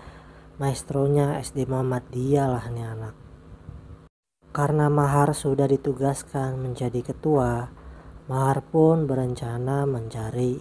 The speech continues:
ide untuk keperluan karnaval dengan mengantarkan Ikal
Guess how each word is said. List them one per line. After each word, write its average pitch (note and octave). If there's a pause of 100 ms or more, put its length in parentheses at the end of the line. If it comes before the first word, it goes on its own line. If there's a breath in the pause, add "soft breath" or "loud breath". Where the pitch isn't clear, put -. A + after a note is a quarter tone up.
ide A#2+ (560 loud breath)
untuk C3
keperluan B2+
karnaval A#2 (480 loud breath)
dengan C#3+
mengantarkan C3
Ikal B2+